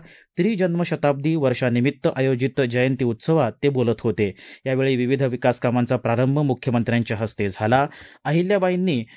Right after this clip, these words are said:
दलित वंचितांच्या उत्थानासाठी अनेक योजना आणल्या. एवढं मोठं ऐश्वर्य असूनही त्यांनी साधी राहणी स्वीकारली,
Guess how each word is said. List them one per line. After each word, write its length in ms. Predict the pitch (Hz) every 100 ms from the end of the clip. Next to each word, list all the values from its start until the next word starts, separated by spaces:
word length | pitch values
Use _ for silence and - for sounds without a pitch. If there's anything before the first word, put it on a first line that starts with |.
| _
दलित 380 | 127 143 175 214
वंचितांच्या 720 | 151 147 165 170 160 156 180 175
उत्थानासाठी 800 | 139 - 139 131 131 127 160 165 -
अनेक 320 | 147 190 175
योजना 340 | 147 127 131
आणल्या. 500 | 123 120 123 131 156 160 - _ _
एवढं 280 | 147 151 196
मोठं 340 | 202 185 185 196
ऐश्वर्य 400 | 143 143 160 165
असूनही 640 | 170 135 - 151 147 165 180
त्यांनी 640 | 151 139 135 147 160 160 165 _ _
साधी 380 | - 139 139 220
राहणी 280 | 170 151 147
स्वीकारली, 640 | - 117 156 156 127